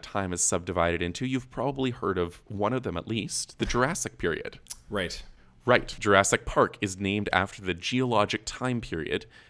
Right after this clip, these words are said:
Speaker 1: in which that supposedly happened.
Speaker 2: So how long do these periods run for generally?
Speaker 1: So periods are on the order of millions of years, but those are subdivided into eons,
Speaker 2: Mm-hmm.
Speaker 1: which are on the order of tens of thousands of years. Geologists tend to gather and discuss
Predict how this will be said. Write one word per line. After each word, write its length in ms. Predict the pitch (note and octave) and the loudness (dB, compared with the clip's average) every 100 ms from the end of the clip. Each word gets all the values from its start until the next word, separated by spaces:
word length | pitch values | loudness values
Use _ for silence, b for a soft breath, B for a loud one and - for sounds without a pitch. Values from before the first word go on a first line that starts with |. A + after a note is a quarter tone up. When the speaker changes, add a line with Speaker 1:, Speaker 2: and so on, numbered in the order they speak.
| B - | B -2
Speaker 1:
in 180 | G2 | 0
which 360 | F2+ D#2+ - - | 2 2 0 0
that 320 | E2+ E2 - _ _ - | 2 2 -2 _ _ -8
supposedly 640 | - G#2+ - F2+ - F#2+ | -4 -2 0 -2 2 2
happened. 460 | B2+ C#3 - - - - | 2 0 -4 -10 -14 -6
Speaker 2:
So 120 | - B2+ | -2 2
how 140 | C#3 | 2
long 160 | C3 A#2 | 4 2
do 60 | |
these 160 | G#2 G2+ | 0 -2
periods 340 | - F#2 E2+ | -2 -2 -2
run 160 | E2+ E2 | -6 -8
for 200 | - D#2 | -6 -8
generally? 380 | - - - - - B | -8 -12 -12 -16 -12 B
Speaker 1:
So 160 | - | 0
periods 500 | C#3+ - G#3 A3 G3 - | 2 6 4 4 0 2
are 100 | B2 | 4
on 140 | A#2 | 4
the 60 | A2 | 2
order 260 | G#2 G#2+ G2 | 2 2 2
of 140 | F2 | 0
millions 480 | F#2 G#2 B2 D3 D3+ | 0 2 2 2 0
of 100 | C#3+ | 0
years, 480 | C#3 D3+ G3 - - B B | 0 0 0 -4 -6 B B
but 60 | C3 | 4
those 140 | D3 | 4
are 60 | C#3+ | 6
subdivided 880 | - - F3 E3+ E3 B2+ G2 F2+ F#2+ | 6 6 6 4 4 4 4 2 -2
into 280 | G2+ F#2 - - | -4 -4 -8 -6
eons, 640 | D3 C#3 D#2+ A2 A#2+ - - | 0 2 0 -2 -2 -2 -2
Speaker 2:
Mm-hmm. 100 | A2 | -2
Speaker 1:
which 140 | G#2+ | 2
are 120 | G#2 | 0
on 100 | G2 | 0
the 160 | G2+ F#2+ | -2 -4
order 400 | F#2+ F#2 F2+ - | -2 0 0 0
of 500 | F2+ F2 E2+ E2 - - | 0 2 0 -2 -12 -12
tens 300 | - C3+ A#2 | -6 -6 -6
of 80 | |
thousands 420 | A#2 A2 G2 E2 D#2+ | -2 0 0 -4 -12
of 120 | - | -14
years. 400 | - - - - _ _ _ _ - | -18 -12 -12 -12 _ _ _ _ -6
Geologists 880 | G#2 F#3 G#3+ D#3+ E2 - - - - | 0 2 4 2 0 -4 -6 -6 -4
tend 240 | - D3+ | -2 0
to 80 | C#3 | -2
gather 520 | A2 F2+ F2+ F2 F2 - | 2 4 4 4 2 -2
and 140 | F#2 | -6
discuss 640 | F#2 - - F#2 - - | -4 -2 2 2 2 -4